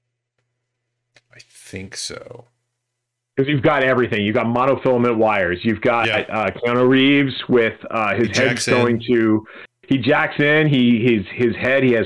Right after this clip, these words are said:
Speaker 2: storage inside of his head, and he basically is a courier. He
Speaker 1: Yep.
Speaker 2: puts way too much into his head, the data into his head, and he has to get it to a location within, I think, twenty-four hours, or he's going to die because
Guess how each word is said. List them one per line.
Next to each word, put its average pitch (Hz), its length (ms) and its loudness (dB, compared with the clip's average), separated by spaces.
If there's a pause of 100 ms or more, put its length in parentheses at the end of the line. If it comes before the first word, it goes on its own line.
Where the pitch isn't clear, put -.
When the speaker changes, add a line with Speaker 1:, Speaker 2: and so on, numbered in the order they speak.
Speaker 2:
storage 123 460 2
inside 190 520 0
of 185 60 2
his 160 260 0
head, 98 380 0 (300)
and 117 100 0
he 123 60 2
basically 123 840 2 (160)
is 117 120 -2
a 110 60 -6
courier. 101 680 -2 (340)
He 135 120 0
Speaker 1:
Yep. - 100 0
Speaker 2:
puts - 240 2
way 135 340 2
too 170 200 0
much 143 240 2
into 156 340 0
his 113 180 2
head, 98 540 -4
the 117 80 0
data 117 340 0
into 107 360 -2
his 98 260 -6
head, 87 380 -2
and 85 120 -8
he 104 100 -2
has 113 300 -2
to 117 60 -2
get 113 340 -2
it 131 260 -2
to 123 180 2
a - 40 4
location 104 480 -2
within, 95 200 -2
I 87 80 -4
think, 92 180 -8
twenty-four 101 400 -4
hours, 104 340 0
or 87 140 -4
he's 87 180 -4
going 90 280 -4
to 87 60 -10
die 78 500 -6
because 78 320 -8